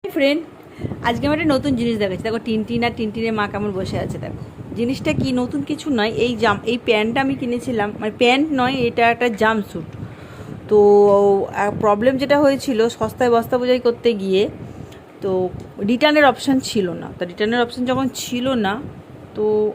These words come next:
আমাদের দুজনের একজনের গায়ে হয়নি জিনিসটা। টপটাই ইলাস্টিক ছিল, সেটা হয়ে গেছে। But প্যান্টের ব্যাপারটাই যেটা হয়েছিল, প্যান্টটা আমি তিন দিন আগে আমার মেয়েকে পরতে দিয়েছিলাম বার করে। তো আমি বললাম, "একটা প্যান্টটা রয়েছে, তুই পর।"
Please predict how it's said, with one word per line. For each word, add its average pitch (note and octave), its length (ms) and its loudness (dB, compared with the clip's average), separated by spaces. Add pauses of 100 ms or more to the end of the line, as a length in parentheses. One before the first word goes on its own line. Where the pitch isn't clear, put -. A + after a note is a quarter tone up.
(140)
আমাদের C4 340 2
দুজনের C4+ 340 2
একজনের A#3 400 4
গায়ে B3+ 140 6
হয়নি G#3 480 2
জিনিসটা। D#3+ 480 -6 (580)
টপটাই B3+ 400 2
ইলাস্টিক C#4+ 380 0
ছিল, B3+ 280 0 (340)
সেটা C4 180 0
হয়ে A3+ 200 4
গেছে। - 340 0 (580)
But A3+ 80 -2 (100)
প্যান্টের C#4 840 4
ব্যাপারটাই C#4+ 480 2
যেটা - 220 2
হয়েছিল, B3+ 440 -2
প্যান্টটা A#3+ 400 -2
আমি D4+ 200 0
তিন B3+ 200 2
দিন C#4+ 140 2
আগে B3 320 4 (540)
আমার C4+ 180 0
মেয়েকে B3+ 200 6
পরতে G#3 300 2
দিয়েছিলাম E3+ 480 -2
বার E3+ 160 4
করে। D#3+ 220 -6 (1300)
তো A3 80 -2
আমি G#3+ 140 2
বললাম, B3+ 180 0
"একটা B3+ 180 -6
প্যান্টটা G#3 280 2
রয়েছে, C4 200 2
তুই E4+ 140 -4 (100)
পর।" G3 220 6